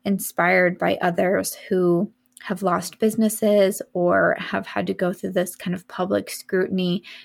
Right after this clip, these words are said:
and still pick themselves back up and dust themselves off and say,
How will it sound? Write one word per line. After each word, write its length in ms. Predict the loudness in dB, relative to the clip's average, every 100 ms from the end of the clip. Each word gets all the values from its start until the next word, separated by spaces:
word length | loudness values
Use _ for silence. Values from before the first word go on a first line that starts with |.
| _
and 160 | -4
still 240 | -2 0 0
pick 240 | 0 -8
themselves 480 | -4 -4 0 -2 -2
back 300 | -4 -4 0
up 180 | -2 0
and 160 | -2
dust 180 | -2 -4
themselves 440 | -4 -4 -2 -2 0
off 240 | -2 -2
and 160 | -4 -2
say, 300 | 0 0